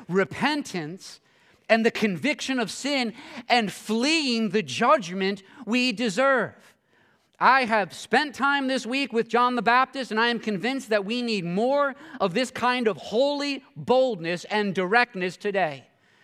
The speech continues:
The crowds come to be baptized by him, and he calls them a brood of vipers. Who warned you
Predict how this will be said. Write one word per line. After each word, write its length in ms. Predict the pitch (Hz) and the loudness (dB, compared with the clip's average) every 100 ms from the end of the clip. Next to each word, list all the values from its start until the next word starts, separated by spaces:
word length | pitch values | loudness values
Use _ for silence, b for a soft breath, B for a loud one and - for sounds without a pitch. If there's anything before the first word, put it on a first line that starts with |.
| b b b | b b b
The 100 | 160 | -4
crowds 520 | - 247 285 285 214 | 4 6 6 4 -2
come 340 | - 254 277 233 | 2 2 2 -2
to 100 | 233 | -4
be 160 | 208 | -4
baptized 760 | 151 214 269 - 247 269 254 175 | 2 4 4 2 2 2 0 2
by 220 | 226 226 | 4 4
him, 280 | 185 170 190 - B B B B B B | 0 -4 -6 -12 B B B B B B
and 200 | 202 220 | 2 2
he 160 | 190 202 | 2 -2
calls 540 | - 254 311 311 240 | -2 2 4 4 2
them 340 | 156 185 185 185 277 240 | 0 0 0 -6 -12 0
a 160 | 214 | 0
brood 600 | 165 135 208 277 294 285 | 0 0 2 2 2 2
of 180 | 240 175 | 2 4
vipers. 720 | 208 202 190 139 95 - - _ _ _ _ _ _ _ _ _ _ _ _ _ _ _ _ _ _ _ _ _ _ _ _ _ - | 4 4 2 -10 -14 -20 -20 _ _ _ _ _ _ _ _ _ _ _ _ _ _ _ _ _ _ _ _ _ _ _ _ _ -2
Who 320 | 269 320 339 | 2 4 4
warned 420 | 285 311 311 285 | 4 4 4 0
you 580 | 208 320 277 220 220 | 0 0 4 2 2